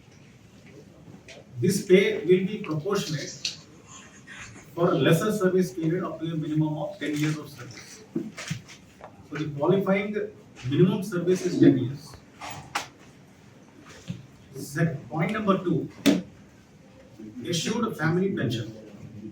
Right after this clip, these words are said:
This is declared at sixty percent of the pension of the employee immediately before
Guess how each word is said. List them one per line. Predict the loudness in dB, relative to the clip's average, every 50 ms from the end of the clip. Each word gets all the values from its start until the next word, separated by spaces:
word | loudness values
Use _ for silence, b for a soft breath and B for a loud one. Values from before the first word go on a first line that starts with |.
| -16 -18 -18 -16 -16 -16 -16 -16 -16 -10 0
This | 2 2 2 2 2
is | 0 0 -2 -4 -6 -10 -10 -6 -6 -4 -6 -6 -8 -10 -8 -6
declared | -6 -2 2 2 2 2 2 -2 -6 -8 -14 -14 -10
at | -8 -6 -6 -8 -10 -12
sixty | -10 -6 -4 -4 -4 -2 -2 -4 -4
percent | -2 -2 -2 -2 -2 -6 -8 -10 -10 -12
of | -12 -10 -8
the | -8 -8
pension | -6 -4 -2 -2 -2 -4 -4 -6
of | -6 -6
the | -8
employee | -8 -8 -6 -2 0 0 0 0 -4 -8 -10 -14 -18 -20 -20 -20 -20 -20 -20 -20 -20 -20 -20 -20 -20 -20 -20 -20 -20 -20 -20 -20 -20 -20 -20 -20 -20 -20 -20 -20 -20 -20 -20 -20 -20 -20 -20 -20 -20 -20 -20 -20 -20 -20 -6 0
immediately | 2 4 6 6 4 2 0 -2 -4 -4 0 2
before | 2 2 2 0 0 0 -2 -2